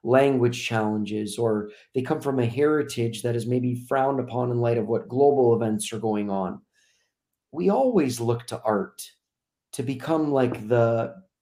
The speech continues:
it's like the lead indicator of where society's supposed to progress to.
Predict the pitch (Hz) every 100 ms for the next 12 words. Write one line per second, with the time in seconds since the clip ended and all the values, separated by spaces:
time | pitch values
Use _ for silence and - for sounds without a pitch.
0 | _ _ _ _ _ _ _ - 127 -
1 | 165 165 160 156 190 220 160 127 120 120
2 | 104 - - - _ _ _ _ _ 127
3 | 123 156 165 156 139 120 139 143 131 123
4 | 139 123 - - 120 131 123 - - -